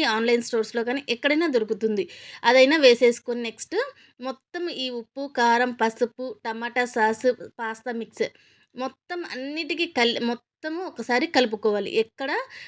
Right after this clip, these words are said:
ఉన్-, ఉంచకుండా కింద నుంచి చక్కగా మొత్తం కలిపేసి టాస్ చేసుకోవాలి. ఫ్రీగా ఉండే బ-, అండి యూజ్ చేయండి, అప్పుడు టాస్ చేయడానికి ఈజీగా ఉంటుంది. ఫైనల్లీగా కొత్తిమీర వేసేసుకొని ఒక్కసారి కలుపుకొని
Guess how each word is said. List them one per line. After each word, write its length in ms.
ఉన్-, 180
ఉంచకుండా 580
కింద 280
నుంచి 240
చక్కగా 400
మొత్తం 500
కలిపేసి 540
టాస్ 380
చేసుకోవాలి. 500
ఫ్రీగా 440
ఉండే 240
బ-, 180
అండి 320
యూజ్ 280
చేయండి, 440
అప్పుడు 260
టాస్ 320
చేయడానికి 480
ఈజీగా 400
ఉంటుంది. 440
ఫైనల్లీగా 560
కొత్తిమీర 480
వేసేసుకొని 680
ఒక్కసారి 560
కలుపుకొని 640